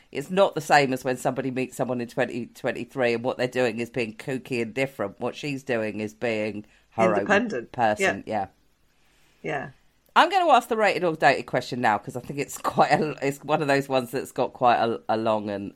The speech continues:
Speaker 1: complicated answer. So, or it certainly does for me. Billy Liar, rated or dated?
Speaker 2: It is dated. It is dated because it was, it's of its time. It's so of its time. It is a cult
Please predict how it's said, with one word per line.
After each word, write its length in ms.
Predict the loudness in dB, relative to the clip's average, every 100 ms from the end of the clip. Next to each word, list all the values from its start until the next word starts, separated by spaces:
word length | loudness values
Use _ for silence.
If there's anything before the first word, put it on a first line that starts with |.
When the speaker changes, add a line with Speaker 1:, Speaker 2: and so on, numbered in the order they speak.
| -10
Speaker 1:
complicated 720 | -2 -2 -2 -2 0 0 -4 -2
answer. 500 | 2 2 2 -4 -4
So, 540 | -4 2 4 4 2 -10 _ _ _
or 300 | 0 0 0 -6
it 80 | -2
certainly 260 | -2 0
does 160 | -4 -6
for 80 | -6
me. 220 | -8 -8 _ _ _ _ _ _ _ _ _ _ _ _ _ _ _ _ _
Billy 220 | 0 0 4
Liar, 360 | 4 4 0 -6
rated 340 | -4 -2 -2 -4
or 120 | -4
dated? 460 | -2 -4 -4 -12 -14 _ _ _ -4
Speaker 2:
It 60 | 0
is 240 | 0 -2
dated. 580 | -2 -2 -2 -8 -8 -10 -16 _ -6
It 140 | -2
is 180 | -2 -2
dated 540 | 0 0 0 -6 -6 -12 _ -14
because 300 | -12 -8 -4
it 120 | -4
was, 160 | -6 -2
it's 200 | 0 0
of 240 | -2 0 0
its 200 | -2 -4
time. 420 | 0 0 0 2
It's 200 | 2 2
so 300 | 0 2 6
of 140 | 4 4
its 180 | -2 0
time. 340 | 2 2 0
It 200 | -4 -2
is 140 | -2 -2
a 60 |
cult 440 | -4 0 2 2